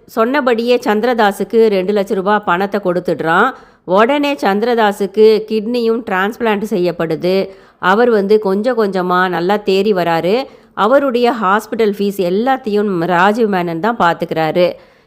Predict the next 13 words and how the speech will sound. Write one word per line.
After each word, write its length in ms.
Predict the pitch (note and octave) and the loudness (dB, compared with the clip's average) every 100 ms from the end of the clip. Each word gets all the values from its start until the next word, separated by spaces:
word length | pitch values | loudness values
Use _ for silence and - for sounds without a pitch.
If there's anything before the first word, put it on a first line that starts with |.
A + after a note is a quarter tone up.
| _ | _
இப்ப 280 | C4 C#4 C4 | -6 -2 0
சந்திரதாஸும் 760 | C4 F#3+ A3 A3+ A3+ A#3 C4 | 0 0 0 2 2 0 -2
உயிர் 260 | A#3 B3 B3 | 0 0 0
பிழைச்சாச்சு. 840 | B3 A#3 C4 B3 A#3+ C#4 G#3+ - - _ - | 0 0 0 -2 -2 0 0 -2 -10 _ -4
ஆனியுடைய 720 | G3+ A3+ C4 B3+ G#3+ G3 G#3 G3+ | 0 2 2 2 2 2 0 2
வயித்துல 560 | F3 G#3+ A3 F#3+ F#3+ | 2 2 0 0 0
ராஜீவ் 420 | F#3+ F3+ G3 A3 | 2 0 0 0
மேனனுடைய 540 | F#3+ F3 E3+ D#3+ F3+ D4+ | 0 -2 -4 -2 -2 -2
கருவும் 500 | G#3+ E3+ F3 E3 G#3+ | -2 -2 -2 -2 -2
வளர்ந்து 440 | E3 E3+ F3+ E3 | 0 0 -2 -2
வந்துகிட்டு 240 | D#3 D3+ D#3+ | -2 -6 -4
இருக்கு. 380 | D3 F3 D#3+ - | -4 0 -2 -2
ஆனா 380 | E3 D#3+ E3+ | -4 0 2